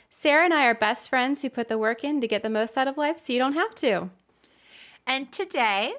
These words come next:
Speaker 2: like Megan mentioned, we are talking about Disney World. I'm super
Speaker 1: Yay.
Speaker 2: excited for this episode. Megan, of course, is a Disneyland and Disney World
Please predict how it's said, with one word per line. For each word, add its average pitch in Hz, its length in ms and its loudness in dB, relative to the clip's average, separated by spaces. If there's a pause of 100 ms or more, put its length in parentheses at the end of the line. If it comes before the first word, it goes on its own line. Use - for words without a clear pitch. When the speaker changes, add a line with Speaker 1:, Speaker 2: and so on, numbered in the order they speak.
Speaker 2:
like 233 220 -4
Megan 226 320 -6
mentioned, 208 460 -8
we 214 340 -8
are 294 160 -2
talking 220 460 -4
about 226 280 0 (120)
Disney 269 420 -4
World. 233 840 0 (420)
I'm 220 260 -2
super 294 500 -4
Speaker 1:
Yay. 330 60 -6
Speaker 2:
excited 277 600 0
for 302 200 -6
this 277 240 -4 (100)
episode. 233 840 -2
Megan, 226 500 -2
of - 180 -4
course, 208 380 -2
is 220 120 -6
a 233 80 -4
Disneyland 226 880 -6 (160)
and 440 320 0
Disney 240 300 -6
World 208 340 0